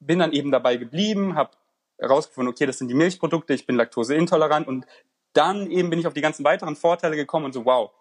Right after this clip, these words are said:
ich fühl mich super, ich baue Muskeln auf, meine Haut ist gut und, ähm, ich, ich tu den Tieren und der Umwelt einen extremen, ähm, äh, Gefallen. Wa-, warum soll ich wieder zurückgehen?“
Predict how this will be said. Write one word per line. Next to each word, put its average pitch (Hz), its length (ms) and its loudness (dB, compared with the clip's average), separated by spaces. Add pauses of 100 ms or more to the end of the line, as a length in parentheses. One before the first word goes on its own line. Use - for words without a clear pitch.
(140)
ich - 160 -12
fühl 208 160 0
mich 220 160 -2
super, 226 380 0 (800)
ich 139 120 -4
baue 147 180 4
Muskeln 170 320 -2
auf, 156 280 2 (280)
meine 131 200 0
Haut 202 180 0
ist 208 160 -12
gut 226 300 -4 (420)
und, 156 460 0 (200)
ähm, 139 500 0
ich, - 200 -8
ich 139 200 -6
tu 180 160 2
den 151 220 2
Tieren 208 340 0
und 160 140 0
der 143 280 2
Umwelt 170 260 2
einen 135 240 -4
extremen, 156 580 -4 (420)
ähm, 127 480 0 (300)
äh, 120 580 0
Gefallen. 175 540 -2 (540)
Wa-, 139 260 0
warum 160 280 -2
soll 160 120 0
ich - 120 -10
wieder 135 160 -4
zurückgehen?“ 123 540 -8